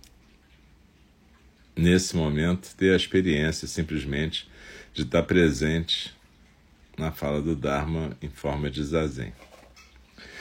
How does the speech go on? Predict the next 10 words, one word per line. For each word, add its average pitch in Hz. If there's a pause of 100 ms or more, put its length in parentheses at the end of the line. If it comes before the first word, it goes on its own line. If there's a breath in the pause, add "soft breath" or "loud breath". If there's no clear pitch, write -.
(520 loud breath)
Como 107
eu 98
tava 87
dizendo, 113
a 85
gente 87
hoje 95
vai 92
dar 90
início 92